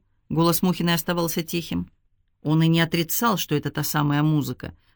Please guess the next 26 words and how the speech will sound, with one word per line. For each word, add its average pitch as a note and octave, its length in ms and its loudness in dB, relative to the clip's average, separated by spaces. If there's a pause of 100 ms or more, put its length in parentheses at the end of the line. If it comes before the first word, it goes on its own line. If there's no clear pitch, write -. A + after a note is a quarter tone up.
Та A#3+ 140 2
самая A3+ 360 6
музыкальная G#3 520 2
пьеса. A3 460 -4 (240)
Клавесин D3+ 640 2 (120)
Рамо. E3 500 0 (1500)
Катя F3 280 -2
ничего F#3 360 2
не F#3 100 2
понимала, F3+ 600 2 (360)
но D#3+ 280 2
Мухина E3+ 360 2
не F3+ 140 6
желала F#3+ 400 2
пока D3+ 260 0
ничего D3+ 380 0
объяснять. C#3+ 580 -2 (880)
«Когда F#3+ 320 4
пропала B3+ 560 4
Наталья F3+ 440 2
Демьянова, F#3 680 4 (320)
мы D3+ 140 2
сразу A3+ 480 2
же D#3+ 260 0 (400)
проверили G3 800 4
автопарк. E3 840 0